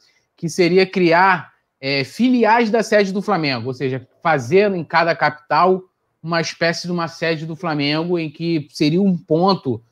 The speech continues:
tanto de encontro, mas de relacionamento, né, mais institucional, né, entre o clube,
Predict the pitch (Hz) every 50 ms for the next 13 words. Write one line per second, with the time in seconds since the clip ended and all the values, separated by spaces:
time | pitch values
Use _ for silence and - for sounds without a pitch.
0 | _ _ _ _ 165 180 208 202 214 185 151 170 165 156 139 - 151 151 160 180
1 | 180 180 185 190 180 180 156 175 175 175 170 165 170 165 165 175 170 160 151 147
2 | 147 160 185 - - 151 151 143 143 143 - 123 120 135 139 156 170 165 165 -
3 | - - - 180 175 - 196 180 160 156 156 160 160 151 139 135 135 - - _
4 | _ _ _ _ 120 123 113 117 135 123 117 123 131 139 156 151 147 151 135 123
5 | 113 113 -